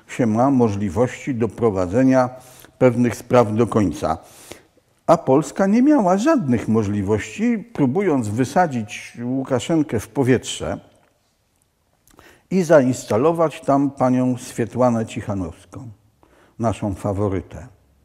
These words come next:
Jaki skutek był tego?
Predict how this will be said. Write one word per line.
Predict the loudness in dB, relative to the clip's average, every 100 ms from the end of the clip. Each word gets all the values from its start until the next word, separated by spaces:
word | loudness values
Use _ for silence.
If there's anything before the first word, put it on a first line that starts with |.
| _ _ _ _ _ -20 -20 -20 _ _ _ -6
Jaki | -2 -2 -4 -12
skutek | -10 -10 -10 -12
był | -12 -14 -14
tego? | -16 -16 -14 -14